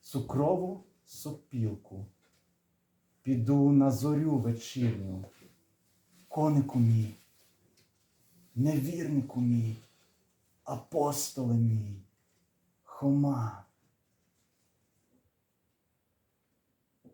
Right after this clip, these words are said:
Піду на зорю вечірню, зріжу цукрову тростину, сяду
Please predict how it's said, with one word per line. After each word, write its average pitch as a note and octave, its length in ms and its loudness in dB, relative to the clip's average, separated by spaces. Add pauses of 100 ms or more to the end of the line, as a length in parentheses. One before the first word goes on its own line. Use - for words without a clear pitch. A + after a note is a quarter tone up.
(920)
Піду C3+ 220 4
на C#3 160 8
зорю C3 300 2
вечірню, C3+ 540 2
зріжу A#2 680 -2 (220)
цукрову A#2 400 -6
тростину, A#2 680 -8 (280)
сяду - 640 -14